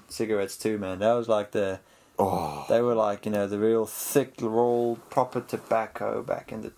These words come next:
Speaker 1: day.
Speaker 2: See, I've stopped myself from buying patches, so I'm not smoking, uh,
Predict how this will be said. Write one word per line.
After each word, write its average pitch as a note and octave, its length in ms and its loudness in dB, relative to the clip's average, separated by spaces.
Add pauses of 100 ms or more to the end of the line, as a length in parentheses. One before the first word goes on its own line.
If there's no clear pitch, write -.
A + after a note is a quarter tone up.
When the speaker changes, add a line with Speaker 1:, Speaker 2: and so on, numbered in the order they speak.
Speaker 1:
day. G#2+ 540 -2
Speaker 2:
See, G2+ 400 2
I've G2 180 2
stopped G#2 240 2
myself G2 360 2
from E2+ 120 -2
buying D2+ 280 2
patches, - 600 -6 (160)
so D#2+ 320 2
I'm F2+ 140 0
not F2+ 200 2
smoking, E2 540 -2 (1160)
uh, D#2 600 2